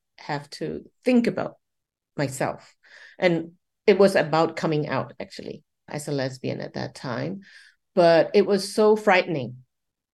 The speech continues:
It was thirty-five, how many? Yeah, f-, no, yeah, thirty-five years ago. That I needed to take time off.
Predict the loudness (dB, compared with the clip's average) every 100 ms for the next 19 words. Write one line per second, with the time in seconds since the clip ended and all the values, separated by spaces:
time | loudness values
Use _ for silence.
0 | _ -8 -8 -10 -4 2 2 0 0 2
1 | 2 0 -10 _ _ _ -14 -10 -8 -6
2 | -8 -12 _ -8 -8 -8 -14 _ -20 -10
3 | -8 -8 -12 -10 -10 -10 -14 _ -10 -10
4 | -12 -14 -10 -8 -10 -12 -16 -16 -18 _
5 | _ _ _ _ _ _ _ _ -2 0
6 | 0 -2 -2 -2 -2 -2 -4 -4 -4 -6
7 | -6 -8 -6 -8 -8 -12